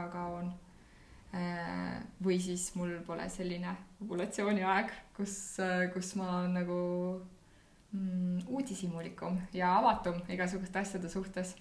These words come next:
ja flirtivam ja mängulisem ja füüsilisem, siis, äh, siis ta saab alati mulle nagu meelde tuletada seda.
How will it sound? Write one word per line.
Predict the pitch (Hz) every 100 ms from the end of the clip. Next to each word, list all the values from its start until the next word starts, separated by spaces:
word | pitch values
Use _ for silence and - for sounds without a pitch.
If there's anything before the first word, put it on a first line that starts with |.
| - - - - - -
ja | 185 180
flirtivam | 190 226 226 180 175 165
ja | 165 180
mängulisem | 202 208 180 180 180 180
ja | 170 175
füüsilisem, | 202 208 202 165 180 180 180 190
siis, | - 190 180 175 175 - - - -
äh, | 196 185 185 185 190
siis | - 185 185 -
ta | 185
saab | 190 190 190
alati | 185 180 185
mulle | 185 185
nagu | 185 185 202
meelde | 262 190 170
tuletada | 175 175 175 180 180
seda. | 185 175